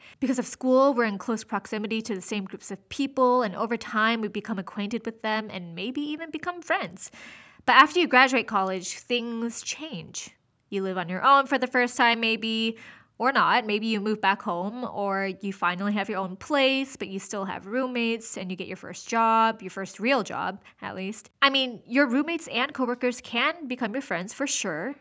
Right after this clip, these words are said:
Like, for me, I always get along with pretty much anyone I work with, but this is just for me. I, I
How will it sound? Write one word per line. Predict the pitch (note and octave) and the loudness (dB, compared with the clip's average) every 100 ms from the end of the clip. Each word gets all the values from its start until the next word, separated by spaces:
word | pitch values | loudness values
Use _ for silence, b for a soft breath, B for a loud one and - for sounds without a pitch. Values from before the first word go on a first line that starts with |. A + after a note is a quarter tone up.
| _ | _
Like, | G3 F#3+ - | -8 -8 -6
for | B3+ A3+ | -2 -2
me, | F#3+ F#3+ | -2 0
I | F#3+ G3 | 0 0
always | G3+ G#3 G3+ | 0 -2 -4
get | G3+ | -4
along | F#3+ F3+ F#3 E3+ | -4 -4 -4 -6
with | E3 - | -10 -6
pretty | D#4+ F#4 | -2 0
much | F4+ - | 0 0
anyone | G#3+ C4+ A#3+ G3+ | -2 0 0 0
I | F#3+ | -2
work | F3+ G#3+ A3 | -2 -4 -4
with, | E3 F#3 - - | -8 -8 -10 -14
but | G3+ F#3 - A3+ F3+ - - - B B B B B _ | -12 -8 -2 0 0 -4 -12 -16 B B B B B _
this | A3 A3 | -4 -4
is | A3 - - _ _ | -6 -8 -14 _ _
just | - G#3 | -8 -4
for | C#4+ | 0
me. | C#4+ - G3+ B3+ | 0 -2 -4 -4
I, | - A#3+ E4 - | 4 4 4 4
I | A#3 | 2